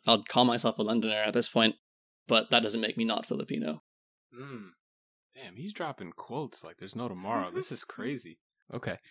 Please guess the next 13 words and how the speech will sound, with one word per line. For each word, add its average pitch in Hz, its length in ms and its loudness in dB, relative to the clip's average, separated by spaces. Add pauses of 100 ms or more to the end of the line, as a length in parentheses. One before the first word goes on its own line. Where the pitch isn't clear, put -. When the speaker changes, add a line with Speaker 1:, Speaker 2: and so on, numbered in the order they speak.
(160)
Speaker 2:
all 123 120 -4
right. - 240 -4 (160)
<laughs> 135 360 4 (1300)
The 139 100 6
discrimination 175 720 6 (480)
I've 120 320 6
faced, 127 520 2
I'll 107 340 0 (120)
touch 175 220 4
upon 123 300 2
briefly 104 440 -2
because, 101 640 -2 (220)
uh, 110 320 0